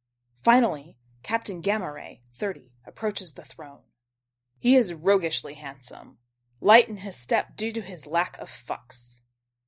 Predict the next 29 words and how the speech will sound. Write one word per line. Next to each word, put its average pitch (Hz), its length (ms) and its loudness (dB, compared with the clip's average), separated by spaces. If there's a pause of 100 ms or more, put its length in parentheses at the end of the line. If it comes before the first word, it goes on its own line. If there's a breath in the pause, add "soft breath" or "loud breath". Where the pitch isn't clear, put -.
(320)
Gamma 247 280 8
Ray 175 200 2
carries 220 360 0
with 208 120 -10
him 214 200 -8
an - 120 -12 (160)
ancient 208 460 -4
rolled-up 175 560 -2
scroll. - 680 -8 (1400)
Gamma 175 280 2
Ray. - 300 -16 (1160)
Eternium 220 480 2
spies 170 420 4
uncovered 151 380 -4
this 151 160 -10
on 160 60 -10
the 147 60 -10
Black 151 340 0
Moon. 151 440 -14 (600)
I - 80 4
was 190 120 2
delivering 190 340 6
food 214 420 2
to 165 80 0
orphans 175 480 2
there 143 300 0
when, 143 320 -6 (500)
Princess 240 400 -4
Mine. 170 300 -10